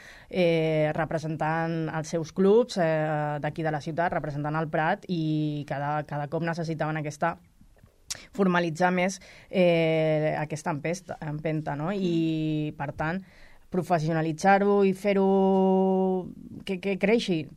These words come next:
doncs necessitaven un espai adequat. Per tant, aquesta va ser la, la,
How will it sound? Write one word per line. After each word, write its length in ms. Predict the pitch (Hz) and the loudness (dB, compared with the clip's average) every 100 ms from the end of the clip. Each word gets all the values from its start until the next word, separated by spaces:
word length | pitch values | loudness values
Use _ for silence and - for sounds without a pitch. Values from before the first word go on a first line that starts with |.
| - | -10
doncs 280 | 160 165 156 | -6 -4 -4
necessitaven 560 | 156 156 160 151 151 | -4 -4 -4 -2 -2
un 160 | 165 175 | 0 -4
espai 320 | - - 180 - - _ - | -2 -2 -2 -6 -20 _ -8
adequat. 540 | 160 147 156 139 147 - - | -4 -4 -4 -6 -8 -10 -6
Per 140 | 147 | -4
tant, 240 | 151 160 180 | -4 -4 -6
aquesta 440 | 160 151 156 165 | -8 -6 -8 -4
va 80 | 156 | -6
ser 160 | 156 175 | -4 -4
la, 80 | 151 151 | -4 -8
la, 280 | - 160 | -4 -2